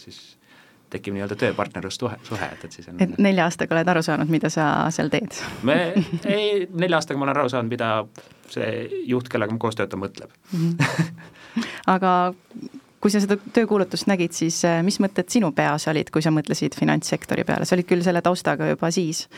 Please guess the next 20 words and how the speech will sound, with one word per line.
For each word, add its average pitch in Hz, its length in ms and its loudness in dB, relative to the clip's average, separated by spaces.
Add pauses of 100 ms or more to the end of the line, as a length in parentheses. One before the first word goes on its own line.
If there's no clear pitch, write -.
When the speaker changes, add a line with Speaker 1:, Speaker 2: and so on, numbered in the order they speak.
Speaker 1:
Jah. 127 140 -2 (300)
Speaker 2:
aga 151 220 0
miks 175 220 0
üks - 160 0
noor 175 240 2
peaks 165 260 -2
valima 165 300 0
finantssektori, 165 800 -2
kui 160 140 -2
sa 156 180 0
enda 170 240 2
kogemusest 160 480 -4
räägid, 147 240 -2
või 170 140 4
miks - 180 0
sina 156 160 2
valisid? - 460 -6 (240)
Speaker 1:
Miks - 180 -14
mina 131 140 2
valisin? 110 320 0